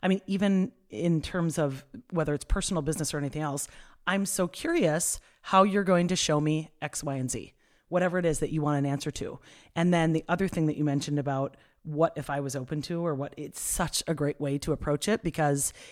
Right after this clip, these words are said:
it just, it, it doesn't force you to really change your whole entire belief set, but it just opens that ti-,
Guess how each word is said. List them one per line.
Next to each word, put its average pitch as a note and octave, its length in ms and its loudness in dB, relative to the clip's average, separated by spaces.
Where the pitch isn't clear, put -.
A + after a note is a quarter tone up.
it - 160 2
just, F#3 380 0
it, F3+ 200 2
it E3 180 -2
doesn't G#3 360 2
force - 480 0
you C3 420 -2
to F3+ 140 2
really D#3+ 280 4
change D#3+ 500 2
your D3+ 100 -2
whole E3+ 300 0
entire D3+ 260 0
belief C#3 320 -2
set, A#3+ 420 2
but F3+ 120 4
it F3 100 2
just - 200 -4
opens E3+ 380 2
that - 240 -4
ti-, - 80 -6